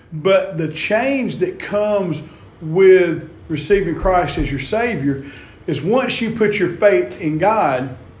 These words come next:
and you're not the enemy of God anymore, then you change and become someone different based on what the Holy Spirit does when the Holy Spirit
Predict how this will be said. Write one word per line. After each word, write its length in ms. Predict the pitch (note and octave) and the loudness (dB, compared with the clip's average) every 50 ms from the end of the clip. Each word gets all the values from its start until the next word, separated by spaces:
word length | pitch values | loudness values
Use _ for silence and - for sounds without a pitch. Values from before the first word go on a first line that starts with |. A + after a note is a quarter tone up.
| - - - - - - - - - - - | -20 -20 -20 -20 -20 -20 -20 -20 -20 -10 -2
and 160 | - D#3+ E3+ | 0 0 0
you're 120 | E3+ E3+ | 2 2
not 240 | F3+ F#3 F#3 - - | 2 2 2 2 2
the 180 | E3 D3+ E3 G3+ | 2 2 2 2
enemy 280 | G#3 F#3+ E3+ D#3 D3+ | 0 2 2 2 4
of 140 | C#3+ C#3 C#3 | 2 2 4
God 280 | D#3 E3 D#3+ D3+ D3 C#3+ | 4 4 6 4 4 4
anymore, 680 | C#3 C#3 C3+ C#3 E3 G#3 G#3+ G3+ D#3+ C#3+ C#3 C#3 C3+ - - - - - - - - - - | 2 0 0 2 2 2 2 2 2 0 0 -2 -6 -10 -16 -18 -20 -20 -20 -20 -20 -14 -10
then 460 | D#3+ D3+ G#3 G#3 G#3 G3 F3 E3 E3 | -2 2 4 4 4 4 2 0 -2
you 260 | E3 F#3+ G3 F#3+ E3 | -2 -2 -2 -2 -2
change 720 | - - - G#3 G#3+ A3 A#3+ A#3+ A#3 A3 G3+ F#3 D#3 D#3 - - | -4 -4 0 2 2 2 2 0 -2 -2 -2 -2 -4 -4 -4 -2
and 180 | F3+ F3+ E3 | -2 0 0
become 720 | D3 D3 - - - - - G#3 G#3+ G#3+ G#3 G#3 F#3+ E3+ | 0 -2 -4 -4 -6 -6 -4 -2 0 2 2 2 0 0
someone 720 | D#3 - - - G3+ F#3+ F#3 F3+ E3+ F3 E3+ E3 D#3+ D#3 D#3 D3+ | -4 -6 -4 -2 -2 -2 -2 -2 -2 -2 -2 0 0 0 -2 -2
different 760 | G#3 A#3+ A#3+ A#3 - E3+ D#3+ D3 - - - D3 B2+ B2+ | 0 -2 -2 -2 -2 -2 -2 -4 -4 -8 -12 -12 -6 2
based 400 | C#3 G3 G#3+ G#3+ A3+ - - - | 2 4 4 4 0 -2 -2 0
on 220 | G3 F#3 F#3 F3+ F3 | 0 0 0 2 2
what 260 | F#3 F#3+ F3+ F#3 - | 2 2 2 0 0
the 120 | - D#3+ | -2 -2
Holy 380 | D3 B2+ C3+ G3 G3+ G3 F#3 D#3+ | -2 0 -2 0 2 2 2 0
Spirit 680 | C#3 - - - A3 A#3+ A#3+ A3+ F3+ - - D3+ C#3+ C#3+ | 0 -4 -4 -4 -2 -2 0 0 0 0 -2 -6 -2 0
does 380 | F3+ F#3 F#3+ F#3 F#3 F3 - | 2 4 4 4 2 2 0
when 280 | C#3+ E3 F3 E3+ D#3+ D#3 | -2 -4 -2 0 0 0
the 80 | D3 | 0
Holy 280 | C3+ D#3 F#3+ F3+ E3+ D#3+ | 0 0 0 0 0 -2
Spirit 540 | D#3 - - F#3+ F#3 F3 E3+ D3+ - - | -4 -2 0 2 2 2 2 0 -4 -10